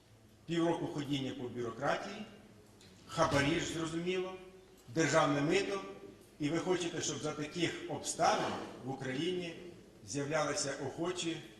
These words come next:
ефективно здійснювати обробіток землі? Ні. Тому то сьогодні в Україні відбувається прихована, процес прихованої приватизації, а потім все це буде обертатися у надприбутки олігархів, як і відбулося із,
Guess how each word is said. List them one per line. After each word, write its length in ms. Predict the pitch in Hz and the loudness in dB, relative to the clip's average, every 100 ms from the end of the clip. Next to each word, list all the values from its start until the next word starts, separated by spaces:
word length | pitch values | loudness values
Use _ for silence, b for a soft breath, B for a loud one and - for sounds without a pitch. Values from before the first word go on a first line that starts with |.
| - - - - | -20 -20 -20 -14
ефективно 500 | 123 135 - 156 143 123 | -10 -10 -6 -6 -4 -4
здійснювати 560 | 147 143 131 123 131 | -6 -6 -6 -8 -8
обробіток 500 | 123 127 127 143 147 117 135 | -8 -8 -6 -6 -6 -8 -8
землі? 320 | 151 185 180 - 135 | -6 -8 -10 -12 -6
Ні. 400 | 143 135 - - - - - | -4 -4 -10 -14 -20 -20 -10
Тому 140 | 240 | -8
то 100 | 220 | -4
сьогодні 360 | 180 196 170 165 | -2 -2 0 0
в 60 | |
Україні 360 | 165 185 220 165 | 0 -2 -4 -4
відбувається 480 | 131 143 175 - 147 | -4 -2 -2 -2 -4
прихована, 800 | - 147 - 165 139 127 120 113 - | -6 -8 -4 -2 -2 -2 -4 -6 -10
процес 440 | 127 131 143 123 - | -10 -6 -4 -4 -6
прихованої 720 | - - 120 147 123 120 117 | -12 -12 -10 -8 -6 -6 -6
приватизації, 1080 | 120 131 123 123 113 151 190 - 196 220 240 - - - - - - - - - - | -6 -4 -4 -6 -4 -2 -2 -4 -6 -8 -10 -12 -16 -16 -20 -20 -20 -20 -20 -12 -2
а 140 | 143 | 0
потім 440 | - 247 247 220 160 | 0 -4 -2 -4 -4
все 140 | 165 | -4
це 120 | 143 | -6
буде 220 | 147 143 | -6 -4
обертатися 720 | 147 131 143 170 180 165 156 - 156 | -4 -4 -4 -2 0 0 -4 -4 -2
у 20 | |
надприбутки 680 | 151 147 147 131 147 - 143 139 | 0 -2 -2 -4 -4 -4 -4 -4
олігархів, 540 | 127 143 214 - 165 | -2 0 0 0 -2
як 100 | 147 147 147 - | -4 -4 -6 -6
і 80 | 127 | -6
відбулося 560 | - 170 175 175 175 - 147 | -6 -4 -4 -2 -4 -4 0
із, 420 | 147 - - | 0 0 -2